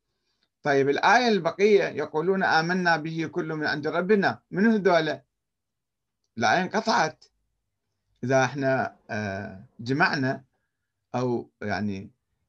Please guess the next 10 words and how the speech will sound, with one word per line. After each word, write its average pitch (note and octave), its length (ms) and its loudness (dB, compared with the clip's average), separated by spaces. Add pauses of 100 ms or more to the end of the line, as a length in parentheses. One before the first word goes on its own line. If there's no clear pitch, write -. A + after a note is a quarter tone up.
(160)
آه، G#2+ 300 -2
جمعنا C3+ 480 -4
وعطفنا C3 800 -4
الراسخ-، B2 560 -8 (100)
الراسخون C#3+ 920 -4 (380)
على D3 520 4 (340)
الله، C3 560 0
فالمقطع B2+ 1080 -4
الثاني F#3 460 0
يصبح F3+ 460 -8